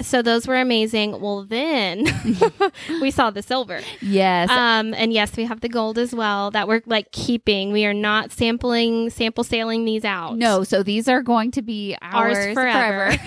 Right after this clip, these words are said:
Speaker 2: <laughs> Yes. Um, so they are going to be going up on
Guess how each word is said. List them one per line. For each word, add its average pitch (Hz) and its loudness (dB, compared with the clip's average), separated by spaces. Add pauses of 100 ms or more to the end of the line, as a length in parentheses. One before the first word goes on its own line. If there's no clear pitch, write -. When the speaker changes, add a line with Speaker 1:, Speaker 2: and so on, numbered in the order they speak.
(100)
Speaker 2:
<laughs> 453 0
Yes. 226 2 (120)
Um, 233 2 (100)
so 208 2
they 208 0
are 202 2
going 262 0
to 269 -2
be 277 -4
going 277 2
up 233 0 (140)
on 185 -6